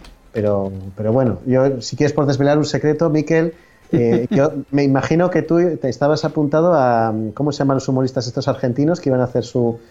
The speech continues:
Speaker 1: su obra?
Speaker 2: Los Le-, Les Luthiers.
Speaker 1: Les Luthiers, Les Luthiers. Supongo que estarías apuntado, ¿no? A la
Speaker 2: Ah, ah, bueno,
Speaker 1: al
Speaker 2: apuntado, apuntado, mm, en fin, <laughs> eh, me ha pillado justo antes de comprar las entradas, eh, la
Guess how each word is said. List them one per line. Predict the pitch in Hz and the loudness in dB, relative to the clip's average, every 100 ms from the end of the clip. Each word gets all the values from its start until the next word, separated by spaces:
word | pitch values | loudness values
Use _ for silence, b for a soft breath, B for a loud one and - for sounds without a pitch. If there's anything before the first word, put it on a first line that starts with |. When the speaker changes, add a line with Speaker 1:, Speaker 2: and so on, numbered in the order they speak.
| B B | B B
Speaker 1:
su | - 131 | -4 0
obra? | 127 139 180 196 - | 2 2 0 -4 -10
Speaker 2:
Los | 131 131 | -4 0
Le-, | 127 123 123 | 0 0 0
Les | 156 123 - | -2 -4 -2
Luthiers. | 127 127 156 98 - - | -4 0 -2 -2 -6 -6
Speaker 1:
Les | 131 127 131 | -2 0 0
Luthiers, | 131 135 139 113 | 0 2 2 0
Les | 113 | -2
Luthiers. | 117 117 131 | -4 -2 -2
Supongo | - 117 240 | 0 -2 -2
que | 135 | 0
estarías | 139 147 | 0 0
apuntado, | 143 120 110 143 127 | 0 -2 0 2 2
¿no? | 110 139 | 0 0
A | 117 | 0
la | 107 104 104 - - | 0 0 -4 -10 -12
Speaker 2:
Ah, | 117 - | -12 -4
ah, | 123 | -2
bueno, | 120 117 | 0 -2
Speaker 1:
al | |
Speaker 2:
apuntado, | 101 107 131 120 101 | -2 -2 0 0 0
apuntado, | 101 110 110 127 135 139 139 139 143 143 | -2 -2 0 2 2 2 2 2 0 0
mm, | 131 123 110 113 | 0 2 2 0
en | 117 | -4
fin, | 110 143 101 | 0 0 -2
<laughs> | - | -2
eh, | 117 160 | -2 0
me | 156 156 165 | -2 0 0
ha | 180 | 0
pillado | 190 208 | 2 2
justo | 202 190 196 | 2 0 2
antes | 175 185 | 2 2
de | 170 | 2
comprar | 143 127 | 2 2
las | 131 135 | 2 2
entradas, | 110 110 101 104 107 | 0 0 0 0 -2
eh, | |
la | 117 | -6